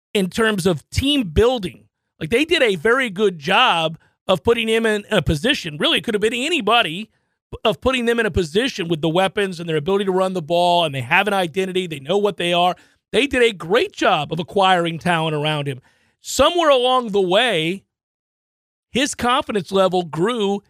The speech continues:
in terms of making consistently good throws. He's got weapons galore. And then that running game certainly keeps defenses honest. So he's done all those things. It's not unlike watching Jordan Travis get better and better and, and celebrating that fact.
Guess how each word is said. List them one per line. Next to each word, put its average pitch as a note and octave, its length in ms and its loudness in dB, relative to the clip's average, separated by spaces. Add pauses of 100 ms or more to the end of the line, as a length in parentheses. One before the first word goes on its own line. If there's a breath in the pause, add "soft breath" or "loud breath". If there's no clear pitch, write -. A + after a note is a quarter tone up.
(320)
in F#3 140 -2
terms A#3 320 0
of E3 220 0
making G#3 420 0
consistently A3 800 -4
good F#3+ 380 0
throws. G#3 420 0
He's D#3+ 140 -12
got F#3 240 2
weapons A#3 340 -2
galore. B3+ 560 -4 (680)
And G3+ 180 2
then G#3+ 140 2
that G#3 180 0
running G#3 280 0
game F3+ 220 -2
certainly E3 480 -2
keeps E3 280 -6
defenses E3 520 -4
honest. F3 500 -4
So E3 280 0 (340)
he's A3 220 -2
done B3 220 2
all G#3 200 0
those F#3 240 -2
things. G#3+ 300 -4
It's A3 220 -2
not B3 200 0
unlike A3+ 440 0
watching G3+ 360 0
Jordan F#3+ 380 -2
Travis G#3+ 440 -2
get F3+ 240 -4
better E3+ 300 0
and G3+ 180 0
better G#3+ 400 2 (480)
and, G3 220 0
and G#3 160 0
celebrating A3 600 0
that D#3 200 -2
fact. C3+ 320 -4